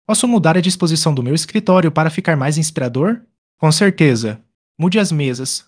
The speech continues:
crie áreas de descanso, faça do seu espaço algo único. Como a música pode ajudar no ambiente de trabalho? Música boa deixa você mais feliz e focado. Solte a trilha e sinta a diferença.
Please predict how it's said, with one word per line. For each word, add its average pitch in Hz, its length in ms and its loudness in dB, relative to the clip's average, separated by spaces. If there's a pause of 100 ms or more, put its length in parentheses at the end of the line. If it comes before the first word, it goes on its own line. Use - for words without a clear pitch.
crie 190 200 0
áreas 143 240 0
de 160 120 -2
descanso, 190 580 0
faça 160 400 -2
do 127 140 -6
seu 175 180 -2
espaço 190 460 -4
algo 151 280 0
único. 127 460 -6 (280)
Como 262 180 -2
a 254 40 2
música 156 440 2
pode 175 280 2
ajudar 151 320 2
no 165 80 2
ambiente 170 320 2
de 156 120 0
trabalho? 117 600 -2 (360)
Música 196 380 2
boa 143 180 2
deixa 143 300 0
você 165 240 0
mais 170 200 2
feliz 170 420 -2
e 180 60 0
focado. 123 600 -4 (320)
Solte 190 320 0
a 185 40 0
trilha 180 400 0
e 208 60 2
sinta 170 320 0
a 190 40 2
diferença. 160 720 -2